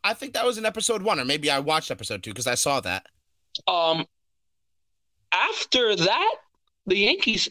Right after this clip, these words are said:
Speaker 2: once, once he gave up that ownership for that small amount of time, the Yankees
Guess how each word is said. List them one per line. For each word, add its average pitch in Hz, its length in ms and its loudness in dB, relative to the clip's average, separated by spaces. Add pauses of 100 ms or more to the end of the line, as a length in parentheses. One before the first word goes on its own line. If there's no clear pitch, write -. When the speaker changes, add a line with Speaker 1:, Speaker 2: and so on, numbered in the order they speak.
Speaker 2:
once, - 400 -2
once 202 280 0
he 294 100 0
gave 190 300 0
up 226 180 0
that 196 200 2
ownership 208 460 2
for 240 60 2
that 254 160 0
small 240 260 2
amount 247 220 2
of - 80 -4
time, 262 260 2
the 180 80 2
Yankees 196 380 0